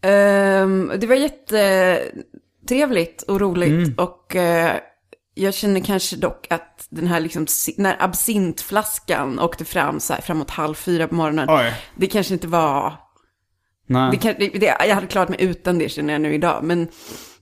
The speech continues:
Speaker 1: men, eh, i, i övrigt var det en väldigt lyckad kväll. Vad gjorde du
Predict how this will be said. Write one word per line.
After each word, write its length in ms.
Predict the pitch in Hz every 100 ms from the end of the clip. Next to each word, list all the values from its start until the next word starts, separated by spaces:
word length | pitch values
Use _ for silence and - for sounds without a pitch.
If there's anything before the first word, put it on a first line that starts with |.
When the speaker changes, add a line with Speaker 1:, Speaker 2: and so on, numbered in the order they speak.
| _ _ _ _ _ - -
Speaker 1:
men, 440 | 185 190 180 180 175
eh, 460 | 170 170 165 156 92 - - - - -
i, 200 | - - - - 50 -
i 120 | - 247
övrigt 280 | 240 254
var 100 | 262
det 60 | 240
en 100 | 208
väldigt 200 | 196 196
lyckad 380 | 196 - - -
kväll. 200 | - -
Vad 100 | 208
gjorde 180 | 254 214
du 100 | 233